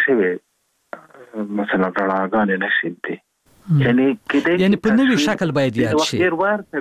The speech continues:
Speaker 1: وي، بلکې ما ویلي چې محتوا احساسات هماغه احساسات دي. زموږ فقط کار دا ده کلمات ورته، د کلماتو بڼې نوي کو، ترکیبونه نوي ورته رامنځته کو.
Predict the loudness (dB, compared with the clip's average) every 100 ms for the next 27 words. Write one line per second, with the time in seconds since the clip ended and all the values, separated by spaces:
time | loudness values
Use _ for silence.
0 | -6 -8 -6 -4 -4 -2 -4 -2 -2 0
1 | 0 0 -2 -2 -2 -2 -2 0 0 0
2 | 0 -2 -2 -4 -4 -4 -2 -4 -2 0
3 | 0 0 -2 -2 -2 -4 _ -10 -10 -16
4 | -20 -18 -18 -6 -2 2 2 0 -2 -4
5 | -2 -6 -4 -2 0 0 0 2 2 0
6 | -4 _ _ _ _ _ _ _ -2 0
7 | 0 0 -2 -6 -6 -6 -6 -4 0 -2
8 | 0 -2 0 -2 -2 -2 -2 -2 0 0
9 | 0 -2 -2 -2 -4 -2 -2 -4 -4 -4
10 | 0 0 2 2 2 0 0 -4 -4 -6
11 | -10 -10 -10 -6 -6